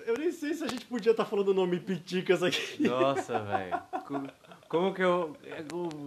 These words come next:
Speaker 2: vamos dar pitaco aqui, ó.
Speaker 1: <laughs>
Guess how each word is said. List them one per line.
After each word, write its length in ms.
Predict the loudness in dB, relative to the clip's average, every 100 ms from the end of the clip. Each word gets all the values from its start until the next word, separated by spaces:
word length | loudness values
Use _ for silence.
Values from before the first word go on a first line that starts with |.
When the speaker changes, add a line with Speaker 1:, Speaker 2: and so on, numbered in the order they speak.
| -8 -8 -4
Speaker 2:
vamos 220 | -4 2
dar 140 | 0
pitaco 560 | 0 0 6 8 8 2
aqui, 440 | 0 -2 2 6
ó. 220 | 6 6 2 0 2
Speaker 1:
<laughs> 240 | 0 -2